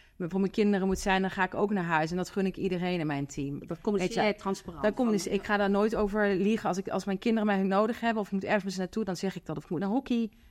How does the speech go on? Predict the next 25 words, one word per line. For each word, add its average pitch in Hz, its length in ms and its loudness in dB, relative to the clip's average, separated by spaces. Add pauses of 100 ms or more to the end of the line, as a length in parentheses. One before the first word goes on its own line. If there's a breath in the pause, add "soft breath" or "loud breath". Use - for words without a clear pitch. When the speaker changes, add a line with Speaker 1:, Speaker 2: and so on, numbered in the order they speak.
(120 soft breath)
Speaker 1:
jongens, 202 420 -2
eh, 180 280 0
ik 185 80 -2
ben 185 120 -2
even 165 280 -4
weg 180 300 0
of 175 100 -6
ik 170 80 -10
ben, 185 180 0
werk 180 220 0
even 170 220 -4
thuis, 170 360 2
want 180 280 0
dit 180 140 0
en 185 120 0
dat. 175 280 0
Daar 185 100 -2
zal 190 120 -2
ik 185 80 -4
altijd 185 240 0
eerlijk 185 240 0
over 165 180 -4
zijn. 160 220 0
Speaker 2:
Waarom? 175 200 0
Speaker 1:
Dat, 339 80 -12